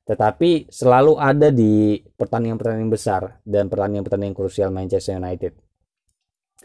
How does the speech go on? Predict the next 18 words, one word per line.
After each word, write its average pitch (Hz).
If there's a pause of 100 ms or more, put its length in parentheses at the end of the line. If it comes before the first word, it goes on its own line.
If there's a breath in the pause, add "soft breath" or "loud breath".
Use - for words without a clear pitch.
(760 soft breath)
Nah, 113
itu 147
yang 117 (1800 soft breath)
menurut 117 (260)
analisis 107
absurd 104
gua 98
pribadi. 90 (1120)
Nah, 101
kedepannya 120
gua 107
serahkan 110
kepada 101
para 98
pendengar 104 (420)
dan 98
spekulasi 104
kalian 117